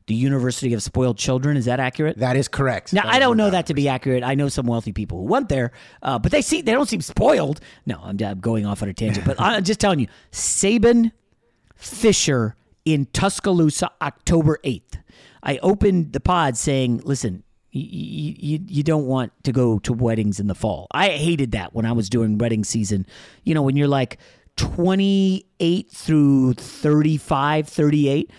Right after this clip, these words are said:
Speaker 1: there's, like, a ten-year window. You're going to weddings all the time. It, it, it kinda stinks. Um,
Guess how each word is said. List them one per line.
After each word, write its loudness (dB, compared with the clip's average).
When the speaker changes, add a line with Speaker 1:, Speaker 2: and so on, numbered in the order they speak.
Speaker 1:
there's, 0
like, 0
a -2
ten-year 2
window. 4
You're 2
going 2
to 2
weddings 0
all 6
the -4
time. -4
It, -8
it, -6
it -14
kinda -2
stinks. -6
Um, -4